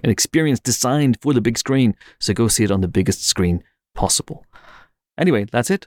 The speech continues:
I think we blundered our way to the end of yet another Empire podcast. Perhaps,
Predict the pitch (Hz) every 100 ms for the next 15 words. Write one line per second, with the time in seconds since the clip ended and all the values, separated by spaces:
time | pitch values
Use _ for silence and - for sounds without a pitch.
0 | - 104 131 113 117 139 139 131 131 139
1 | 127 123 135 135 127 - 120 117 113 120
2 | 113 113 117 - 110 107 110 104 - 123
3 | 147 - 139 131